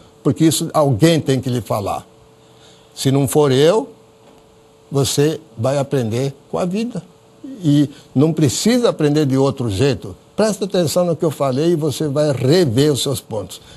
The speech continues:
Me escreva outra vez qual foi a medida que você tomou pra eu poder, então,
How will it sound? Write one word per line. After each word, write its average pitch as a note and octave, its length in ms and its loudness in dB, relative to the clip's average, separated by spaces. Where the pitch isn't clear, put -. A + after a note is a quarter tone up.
Me D#3+ 120 2
escreva G3+ 440 4
outra F3 360 0
vez D#3+ 280 0
qual F#3+ 320 0
foi F#3+ 200 0
a F#3 40 4
medida E3+ 480 0
que F3+ 80 -6
você E3+ 140 -2
tomou D3 540 0
pra - 140 0
eu G3+ 140 6
poder, F#3+ 500 2
então, D#3+ 440 0